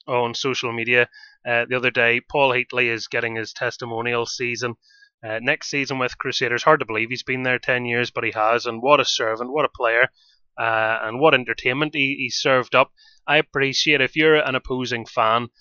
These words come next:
Paul Heatley is one of those people that you kinda love to dislike in some ways because he's just so good. But I think you would, you know, you have to take your club blinkers off for a minute and say, as much as he's tortured your team and as much as he winds you up sometimes,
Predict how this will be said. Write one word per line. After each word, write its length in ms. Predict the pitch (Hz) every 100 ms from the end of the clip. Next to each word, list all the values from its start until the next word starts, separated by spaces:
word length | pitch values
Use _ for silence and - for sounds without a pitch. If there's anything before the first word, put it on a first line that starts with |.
| _ _
Paul 180 | 143 131
Heatley 240 | 143 143
is 100 | 123
one 120 | 131
of 60 | 131
those 160 | 123 -
people 380 | 123 - 123 117 - _
that 180 | 123 120
you 180 | 143 131
kinda 260 | - 185 190
love 420 | 147 135 131 123 - - - _ -
to 300 | 131 120 113
dislike 500 | - 123 - 120 123
in 100 | 139 127
some 260 | - 131
ways 360 | 127 117 117 -
because 320 | 117 - 120
he's 220 | 120 110
just 380 | - 190 - -
so 260 | 147 131 120
good. 300 | 120 117 127 - - _
But 100 | 135 127
I 20 |
think 300 | - 143 139
you 100 | 127
would, 180 | 120 117 _ _ _ _
you 120 | 135
know, 120 | 123
you 100 | 113
have 200 | 107 147 -
to 80 |
take 240 | 143 143 -
your 100 | 123
club 240 | - 135
blinkers 420 | 139 127 127 120
off 220 | 127 120 -
for 160 | 123
a 60 | 113
minute 240 | 117 120
and 120 | 127 107
say, 340 | 113 110 107 _ _ _
as 120 | 117 117
much 300 | 147 156 156
as 60 |
he's 140 | 131 -
tortured 420 | 135 123 123 110
your 160 | 113
team 300 | 110 117 113 117 - _
and 80 | 120
as 120 | 117
much 240 | 135 147 143
as 80 | 123
he 120 | 120
winds 320 | 117 117 107
you 80 | 117
up 80 | -
sometimes, 800 | - 139 123 - 135 113 104 -